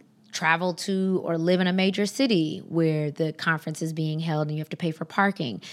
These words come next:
that's deductible as well. So think about your training not just as the cost that you're incurring for that event, but surrounding costs that might be related. Also remember that training doesn't mean you have to leave your house. So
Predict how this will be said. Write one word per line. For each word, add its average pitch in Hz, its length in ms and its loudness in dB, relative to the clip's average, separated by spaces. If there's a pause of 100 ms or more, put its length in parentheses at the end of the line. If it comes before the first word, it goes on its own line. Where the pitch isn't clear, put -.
(140)
that's - 280 8
deductible 160 460 -2
as 151 100 -6
well. 139 220 -4
So - 160 -4
think 269 360 0
about 180 540 0 (220)
your 180 120 2
training 165 500 0
not 170 280 4
just 160 300 -4
as 156 220 -2
the 165 80 -4
cost 151 320 -4
that 156 80 -2
you're 160 200 -2
incurring 156 440 -2
for 160 460 2
that 151 200 -2
event, 160 440 0 (360)
but 175 240 4
surrounding 160 600 2
costs 117 280 -4
that 143 140 -4
might 120 220 -2
be 123 120 -6
related. 107 480 -6 (1120)
Also 269 240 4
remember 220 400 2
that 190 160 0
training 208 240 2
doesn't 208 200 4
mean 202 100 2
you 208 60 4
have 202 120 0
to 208 80 -2
leave 214 160 2
your 208 100 0
house. 254 300 0
So 160 320 2